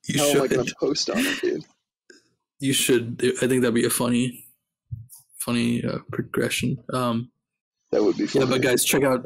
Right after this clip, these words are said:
Speaker 1: at Sustainable Hour on Twitter. Check out M E T thirty ninety.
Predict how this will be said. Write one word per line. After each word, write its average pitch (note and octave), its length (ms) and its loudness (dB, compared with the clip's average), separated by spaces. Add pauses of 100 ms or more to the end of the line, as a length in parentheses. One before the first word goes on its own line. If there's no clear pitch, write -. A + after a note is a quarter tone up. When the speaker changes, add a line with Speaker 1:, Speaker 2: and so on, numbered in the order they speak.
Speaker 1:
at B2 140 -2
Sustainable A#2+ 480 0
Hour A2+ 240 0
on A#2 100 -6
Twitter. A2+ 300 0
Check - 260 -2
out A#2 260 -4 (600)
M C3+ 100 2
E B2+ 160 4
T B2 460 6 (480)
thirty A#2+ 260 4
ninety. A2+ 760 2